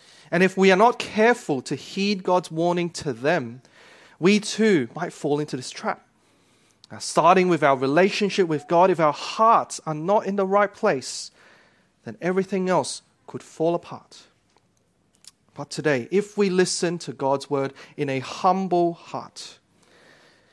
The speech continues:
we can see how faithfulness to God and to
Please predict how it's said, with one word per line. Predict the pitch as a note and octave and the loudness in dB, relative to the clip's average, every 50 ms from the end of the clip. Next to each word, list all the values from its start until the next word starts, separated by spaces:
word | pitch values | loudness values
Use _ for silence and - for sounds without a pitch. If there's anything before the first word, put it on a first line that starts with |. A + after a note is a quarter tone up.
| _ _ _ - | _ _ _ -8
we | C#3 C3 | -6 -2
can | - D#3+ D3 | -2 -2 0
see | - - E3+ E3+ | 2 2 2 2
how | D3+ E3 D#3+ D3+ | 4 4 2 2
faithfulness | D3+ - - G3 G3 G3+ G3+ - G3+ F#3+ F#3+ F#3+ F#3 - - - - _ - | 2 0 2 4 4 4 2 0 0 2 2 2 0 -2 -6 -12 -20 _ -12
to | - - D#3 C#3 | -6 -4 -4 -4
God | B2 - F#3 G#3 G#3+ F3 D3+ C#3+ C3+ D3 | 0 4 6 8 8 8 8 6 4 0
and | D3+ D3+ D3+ C#3+ | -4 -4 -4 -4
to | - E3+ D#3+ | -4 -4 -4